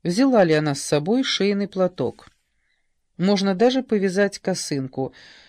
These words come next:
которую она обычно набрасывает на голову. Это добавит новый оттенок, освежит платье.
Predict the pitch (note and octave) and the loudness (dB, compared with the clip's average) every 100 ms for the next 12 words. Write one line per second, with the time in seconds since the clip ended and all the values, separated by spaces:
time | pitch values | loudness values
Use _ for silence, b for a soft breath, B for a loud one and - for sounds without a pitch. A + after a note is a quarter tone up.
0 | B A#3+ D#4+ D4 A#3+ A#3 A3+ G3 A3+ G#3 | B -2 2 4 4 4 2 2 -2 -2
1 | G3 F3+ F#3 F#3+ - F#3 F#3 F3+ D#3+ C#3 | 0 0 2 2 0 -2 0 0 0 0
2 | B2+ A#2+ A#2 - _ b b b - D#4+ | -4 -6 -8 -12 _ b b b -6 -2
3 | B3+ F3 D#3+ G#3 B3+ G#3+ F3 A#3 F#3+ C#3 | 2 2 4 4 2 0 -2 0 0 0
4 | - E3 G3 F#3+ - - - C#3+ D3 C#3+ | -2 -4 -2 -4 -8 -12 -10 -8 -6 -4
5 | F#3 G3+ D#3+ D3 C#3 - D#3 D#3+ | -4 -4 -2 0 0 -4 -6 -6